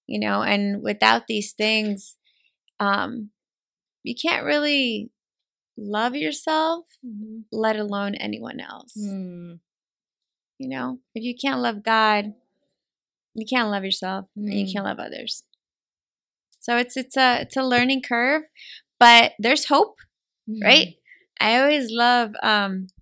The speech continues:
Speaker 1: my go-to scripture, Jeremiah twenty-nine eleven, uh, which, uh, talks about that, um, God is, you know, basically, God is not here to hurt us,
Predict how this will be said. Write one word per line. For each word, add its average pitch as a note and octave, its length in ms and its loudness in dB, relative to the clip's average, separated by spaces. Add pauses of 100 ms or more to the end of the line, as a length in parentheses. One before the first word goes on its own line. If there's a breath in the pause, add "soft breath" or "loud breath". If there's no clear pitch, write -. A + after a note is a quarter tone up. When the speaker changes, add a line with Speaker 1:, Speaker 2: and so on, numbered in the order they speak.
(920)
Speaker 1:
my A3+ 180 2
go-to A3 320 -2
scripture, G#3 360 -2
Jeremiah G3+ 520 8
twenty-nine F#3+ 400 2
eleven, F#3+ 500 6 (1000)
uh, F#3 480 4 (160)
which, F#3+ 560 -2
uh, F#3+ 280 0 (120)
talks F#3 360 0
about F#3 520 4
that, F#3 480 2
um, F#3 500 -4 (1600)
God A3 280 4
is, G#3+ 360 0 (220)
you A3 140 0
know, G3+ 60 4
basically, G#3+ 800 0 (1300)
God A3 320 6
is G#3+ 160 2
not G3 220 0
here F#3+ 260 -4
to G3 100 -6
hurt G3 340 -2
us, F#3+ 400 -2